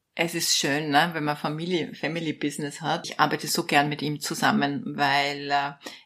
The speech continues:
er dann so oft sagt, „Ach ja, da habe ich eine Lösung. Ach, wir könnten das ja so machen.“ Und das hilft mir ungemein. Jetzt gehe ich in den nächsten Zoom hinein und zwar mit der Katrin.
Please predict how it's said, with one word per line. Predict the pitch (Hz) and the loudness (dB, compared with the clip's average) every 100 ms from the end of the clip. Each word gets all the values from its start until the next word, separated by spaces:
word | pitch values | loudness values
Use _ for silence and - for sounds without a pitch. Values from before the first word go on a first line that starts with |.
| _ | _
er | 165 135 | 6 8
dann | 156 143 | 6 6
so | - - | 4 6
oft | 165 - | 6 4
sagt, | 190 170 - | -2 -2 -4
„Ach | - - - | 2 2 4
ja, | 175 247 | 2 4
da | 208 - | 4 6
habe | 247 | 6
ich | 285 | 6
eine | - 220 | 6 8
Lösung. | 214 185 185 160 139 - _ _ _ _ _ - | 8 8 6 2 -2 -8 _ _ _ _ _ 2
Ach, | 214 196 | 4 4
wir | 214 | 4
könnten | 233 262 269 | 4 2 2
das | 247 240 | 0 2
ja | 226 | 2
so | 220 - 202 | 2 2 4
machen.“ | 175 160 - - - - - - | 4 2 0 -6 -8 -14 -16 -12
Und | 175 | -6
das | 175 | -4
hilft | - 170 - | -4 -4 -6
mir | - | -6
ungemein. | 160 147 147 - - - - | -4 -4 -4 -6 -10 -14 -10
Jetzt | - 214 - - - | 6 8 8 0 -2
gehe | 160 175 | 2 4
ich | 240 175 | 4 4
in | 185 | 2
den | 160 | 2
nächsten | 165 311 - - | 0 -2 -4 -8
Zoom | - 160 160 | -6 -6 -6
hinein | 160 156 151 156 202 | -6 -2 2 2 2
und | 160 | -2
zwar | - - 156 160 | -2 2 4 4
mit | 160 156 - - | 0 -8 -12 -6
der | 151 151 151 - _ | -2 -2 -4 -10 _
Katrin. | - - - 156 - - 151 - - - | -12 -4 4 4 4 -4 -2 -2 -2 -4